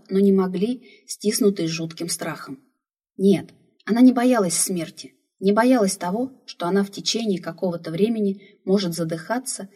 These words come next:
и мозг будет в сознании понимать и чувствовать боль и агонию. Она боялась жизни, а точнее, возвращения к ней. Несколько раз ее тело восстанавливали в лабораториях рос,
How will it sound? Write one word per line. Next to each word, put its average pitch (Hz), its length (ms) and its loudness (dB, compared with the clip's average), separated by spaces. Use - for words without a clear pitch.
и 180 100 -6
мозг 185 340 -2
будет 170 300 -8
в - 40 -6
сознании 170 480 0
понимать 160 540 -4
и 175 80 -18
чувствовать 160 560 -12
боль 175 320 -6
и 196 80 -12
агонию. 165 560 -8
Она 175 240 -6
боялась 180 420 -2
жизни, 180 640 -2
а 170 100 -12
точнее, 190 680 0
возвращения 190 720 2
к - 100 -12
ней. 165 340 -4
Несколько 180 480 -2
раз 240 260 -2
ее 247 240 2
тело 269 300 4
восстанавливали 185 800 0
в 165 100 -8
лабораториях 165 720 -4
рос, 165 340 -6